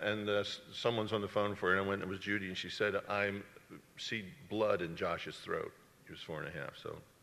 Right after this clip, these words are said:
I had to leave the steak. Went home, looked in, flashlight, s-, blood, called Children's Hospital in Philadelphia. They said, "Bring him down." We took him down, and they said one of the scabs sloughed off in the back.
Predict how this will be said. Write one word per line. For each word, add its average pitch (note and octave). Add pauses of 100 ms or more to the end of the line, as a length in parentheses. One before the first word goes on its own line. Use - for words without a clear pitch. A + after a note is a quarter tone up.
(400)
I -
had C2+
to E2
leave F2+
the G2+
steak. F2 (1800)
Went A2
home, G#2
looked A#2
in, A#2
flashlight, G#2 (200)
s-, -
blood, G2
called G#2+
Children's A2+
Hospital G2
in F2+
Philadelphia. F#2+
They E2+
said, E2
"Bring F#2+
him F#2+
down." F2
We E2
took -
him G#2
down, E2+ (840)
and F2+
they F2+
said F#2
one G2
of G#2
the G2
scabs F#2+
sloughed -
off E2+
in G2
the F#2
back. E2+